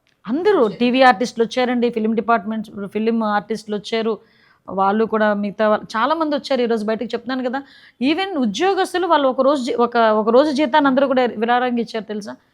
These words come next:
ఈరోజు మా ఎంఎల్ఏస్ కానీ ఎంఎల్సీస్ కానీ వీళ్ళందరూ కూడా ఒక నెల జీతాన్ని విరాళంగా ఇచ్చిన సందర్భం.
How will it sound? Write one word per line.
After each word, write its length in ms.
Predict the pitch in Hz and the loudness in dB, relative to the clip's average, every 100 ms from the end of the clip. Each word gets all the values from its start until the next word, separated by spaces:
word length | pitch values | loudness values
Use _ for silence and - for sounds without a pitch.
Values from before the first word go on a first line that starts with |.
| _ - | _ -2
ఈరోజు 180 | 220 247 | 2 4
మా 140 | 247 | 4
ఎంఎల్ఏస్ 420 | 226 247 277 285 262 | 4 4 6 4 4
కానీ 180 | 269 | 2
ఎంఎల్సీస్ 680 | 269 233 240 247 254 269 226 | 2 0 -2 0 0 -2 -2
కానీ 160 | 254 247 | 0 2
వీళ్ళందరూ 380 | 233 233 254 | 2 2 0
కూడా 160 | 247 254 | 2 0
ఒక 140 | 247 | 0
నెల 180 | 226 226 | -2 -2
జీతాన్ని 580 | 233 247 247 226 214 - _ _ _ _ _ _ _ | 0 -2 -2 -2 -4 -10 _ _ _ _ _ _ _
విరాళంగా 440 | 214 220 226 226 220 | 0 2 2 0 -2
ఇచ్చిన 260 | 208 214 | -4 -8
సందర్భం. 520 | 208 202 202 196 185 | -10 -10 -8 -8 -12